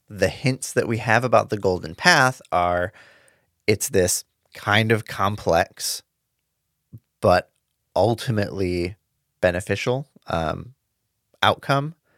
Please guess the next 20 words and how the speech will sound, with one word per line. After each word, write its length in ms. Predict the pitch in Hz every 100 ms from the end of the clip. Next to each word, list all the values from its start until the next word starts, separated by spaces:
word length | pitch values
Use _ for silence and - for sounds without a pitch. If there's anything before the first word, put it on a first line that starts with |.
| _ _ _ _ _ _ _
for 440 | _ - 117 104 101
the 80 |
human 320 | 98 110 92 82
race. 440 | 73 - - - _ _ _ -
Um, 160 | 113 - - 82 -
so 300 | 139 - 139
rather 440 | 117 127 139 143 127
than 520 | 110 107 107 104 104 - _ _
Frank 400 | - - 104 95
Herbert 440 | - 101 98 98 _ _ _
spending, 760 | - - - 113 113 104 92 90
like, 180 | 85 92
a 40 |
lot 280 | 87 107 120
of 140 | 110 -
time 440 | - 104 95 98
doing 280 | 90 90 87
s-, 160 | - -
like, 280 | 80 80 _
heavy 640 | - 101 87 92 90 80